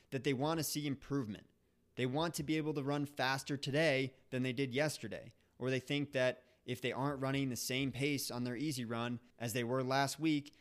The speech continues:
then they aren't benefiting from that run. The truth is, Some days, your easy run might feel effortless and controlled. Then others, you might need to take walk breaks, and that's perfectly okay.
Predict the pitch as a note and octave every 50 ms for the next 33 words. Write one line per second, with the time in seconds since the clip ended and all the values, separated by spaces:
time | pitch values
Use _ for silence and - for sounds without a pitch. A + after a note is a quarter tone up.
0 | _ _ _ - B2 B2+ B2+ B2 A2 A#2 C3 C#3 C3+ A2+ G#2 B2+ C#3 C#3+ C3 -
1 | - A#2 A#2 A#2+ A#2+ A#2 - - A#2 A#2 B2 B2+ B2+ G#2 C3+ C#3+ D3 A#2 - -
2 | - - _ _ _ _ _ _ _ _ _ _ _ _ _ _ - D3 - -
3 | - G#3+ A#3 A3 - C#3 A#2 A#2 B2 B2+ B2+ - - _ _ _ _ - - -
4 | - C#3 D3 E3 D#3 D3+ D3+ D#3 D#3 D#3+ E3 E3+ D#3 B2+ A#2 B2 A#2+ - - B2
5 | B2+ A#2+ A#2+ C3 A#2 A2 A#2+ B2 B2+ C3 C3 A#2 A2 - - - - A2+ A2 G#2
6 | - - _ _ B2 B2+ - - E3 - - D3 D3+ C#3+ - - A2 A2 - -
7 | - A2+ - - - C3 C3+ C#3+ C#3+ D3 D3 C#3 - - _ _ - - _ _
8 | - C#3+ D3+ D#3+ - - D#3+ D#3+ E3+ D#3+ D3+ C#3+ - C#3+ C3+ C3+ C#3+ A#2+ B2 C3
9 | C3+ C#3 C3+ C3 B2 - - C3 - C#3+ C#3+ C#3+ - A2+ C3 D3+ E3 E3 - -
10 | G#2 D2 C2+ - - - - - A2+ A2 A2 - - - G#2+ G#2 B2+ D3 - -
11 | - - - D3 D3 - C#3+ - - D#3+ D3+ D3+ D3+ D3 - - D3+ D#3+ C3 -